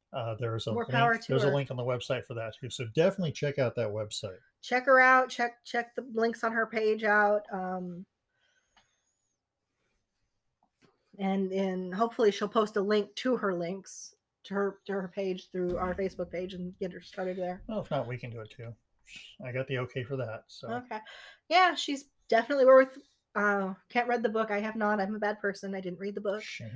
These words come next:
Speaker 1: on
Speaker 2: Shame
Speaker 1: you.
Speaker 2: on me. I know it's not even a very long book. I just haven't, haven't been, I tried to start reading it while I was getting ready for bed. Not the best time to start reading a book for me. I was exhausted and out of it by the, within the prefix or for the forward or whatever. <laughs> I was
Speaker 1: Mm-hmm.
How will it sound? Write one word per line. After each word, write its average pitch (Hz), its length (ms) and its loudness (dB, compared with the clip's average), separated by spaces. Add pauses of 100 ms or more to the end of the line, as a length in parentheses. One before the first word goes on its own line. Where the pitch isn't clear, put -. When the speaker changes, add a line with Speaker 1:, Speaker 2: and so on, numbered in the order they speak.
(120)
Speaker 1:
on - 200 -8
Speaker 2:
Shame 262 260 4
Speaker 1:
you. 262 60 6
Speaker 2:
on 254 140 4
me. 226 180 0
I 208 100 0
know 208 100 2
it's 220 140 -2
not 302 100 4
even 302 160 4
a 269 40 4
very 254 180 8
long 214 260 4
book. 208 200 4
I 202 100 2
just 208 160 -10
haven't, 190 300 -2 (260)
haven't 180 360 -8 (160)
been, 175 340 -8 (340)
I 262 60 6
tried 381 300 8
to 330 60 -4
start 277 300 8
reading 277 240 2
it 269 80 4
while 214 140 0
I 214 80 4
was - 500 -2
getting 233 160 2
ready 220 160 2
for 190 100 -6
bed. 175 280 -2
Not 208 380 2
the 202 60 -10
best 190 200 -2
time 180 140 -4
to 175 60 -6
start 170 200 -4
reading 175 160 -6
a 165 40 -12
book 131 220 -10
for - 80 -20
me. 165 180 -18 (540)
I 185 200 0
was 180 320 0
exhausted 185 600 -4
and 170 160 -8
out 185 120 -4
of 175 100 -4
it 180 220 -2
by 185 160 -6
the, 170 380 -4 (120)
within 180 560 -6
the 180 80 -2
prefix - 640 -4
or 180 120 -8
for 185 260 -8
the 185 80 -8
forward 180 360 0
or 175 80 -2
whatever. 202 460 2
<laughs> 302 40 10
I 269 80 12
was 262 140 10
Speaker 1:
Mm-hmm. - 80 8